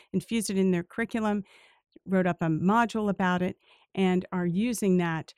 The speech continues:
The students then that take those courses at the community college level graduate with the honor of North Carolina Global Distinction. And it's a partnership we have with fifteen community colleges throughout the state,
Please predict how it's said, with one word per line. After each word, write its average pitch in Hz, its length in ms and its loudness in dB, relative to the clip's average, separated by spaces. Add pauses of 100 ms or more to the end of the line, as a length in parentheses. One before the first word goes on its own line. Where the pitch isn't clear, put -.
(300)
The 165 80 -4
students 247 560 -2
then 180 240 2
that - 160 -4
take 202 240 -4
those 208 260 -2
courses 190 680 -4
at 175 100 -6
the 165 80 -12
community 233 460 0
college 185 500 -4
level 185 500 0 (440)
graduate 196 1000 0 (320)
with 185 240 -2
the 185 160 0
honor 190 420 2
of 175 240 -2
North 175 300 0
Carolina 165 380 -2
Global 160 320 -4
Distinction. - 680 -4
And 185 140 2
it's 170 140 -4
a 185 40 -2
partnership 190 720 -4
we 185 140 -2
have 175 300 -4
with 160 120 -8
fifteen 185 440 -6
community 175 380 -4
colleges 165 520 -10
throughout 160 320 -8
the 151 60 -12
state, - 400 -10